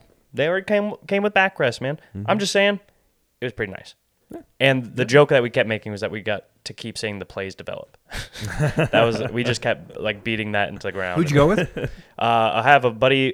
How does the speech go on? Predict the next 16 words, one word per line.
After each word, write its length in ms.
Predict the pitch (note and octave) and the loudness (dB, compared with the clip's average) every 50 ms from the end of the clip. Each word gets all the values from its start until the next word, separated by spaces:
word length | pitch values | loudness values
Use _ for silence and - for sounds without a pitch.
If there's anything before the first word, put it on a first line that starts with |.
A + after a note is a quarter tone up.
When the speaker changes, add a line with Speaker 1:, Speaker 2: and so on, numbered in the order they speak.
| - - | -4 -8
Speaker 1:
from 320 | - - A#2+ A2+ A2 A2 | -8 -6 -4 -4 -4 -6
Texas 640 | G2+ - - C#3+ C#3 - - C#3+ C#3+ C#3 - - - | -8 -2 0 0 0 0 -2 -4 -4 -4 -6 -8 -8
who 420 | - - A#2+ A#2 A#2 A2+ A2 A2 G#2 | -6 -6 -4 -2 -2 -2 -2 -4 -6
Speaker 3:
All 60 | G2+ | -8
right, 100 | G2+ - | -8 -10
that's 200 | G2+ G#2+ F#2+ - | -10 -10 -10 -10
enough. 200 | G#2 F2+ F2+ - | -12 -12 -12 -8
We 60 | G2 | -6
don't 80 | F#2+ A2+ | -4 -4
Speaker 1:
came 60 | A2 | -4
Speaker 3:
care. 60 | A2 | -4
Speaker 1:
and, 200 | G#2+ G#2+ G#2 - - | -6 -8 -12 -16 -14
came 160 | - - C3+ | -10 -8 -6
Speaker 2:
Yeah. 40 | A#2 A2+ | -6 -4
Speaker 1:
and 80 | G#2+ | -4
visited, 420 | A2+ B2+ A#2+ C3+ C3 C3 C3 B2+ | -4 -2 -2 0 0 0 0 -2